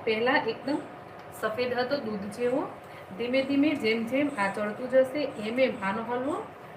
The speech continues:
એકદમ સફેદ રહેશે, પાણી જેવો થઈ જશે, દૂધમાંથી પાણી જેવો કલર થઈ જશે આનો. જ્યારે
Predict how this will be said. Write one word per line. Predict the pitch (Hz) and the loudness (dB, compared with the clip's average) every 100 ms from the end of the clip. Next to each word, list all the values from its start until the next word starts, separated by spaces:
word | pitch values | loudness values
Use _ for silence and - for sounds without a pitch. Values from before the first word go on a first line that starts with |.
| - - - | -16 -10 -6
એકદમ | 220 247 277 | -4 0 0
સફેદ | 269 208 254 247 | 0 0 0 0
રહેશે, | 269 277 330 | 2 2 2
પાણી | 349 - 196 214 | 0 4 4 4
જેવો | 226 254 262 | 2 6 6
થઈ | 262 254 | 6 4
જશે, | 254 247 - 349 - - - - - - - - - | 4 4 2 -4 -6 -12 -16 -16 -16 -16 -16 -16 -12
દૂધમાંથી | 220 240 262 269 269 285 359 - | -8 -2 4 4 6 4 0 2
પાણી | 226 214 240 | 4 4 2
જેવો | 247 262 269 | 6 8 8
કલર | 262 269 | 8 8
થઈ | 269 269 | 8 6
જશે | 269 262 277 | 8 6 6
આનો. | 262 262 302 - - - - - - - - - - - - - - - - - - - - - - - - - - - - - - - - - - - - - - - - - | 4 4 2 -2 -10 -14 -16 -16 -16 -16 -16 -16 -16 -16 -14 -14 -16 -16 -16 -16 -16 -16 -16 -16 -18 -18 -18 -16 -16 -16 -16 -16 -16 -16 -16 -16 -16 -16 -16 -16 -16 -16 -10 4
જ્યારે | 247 269 | 8 10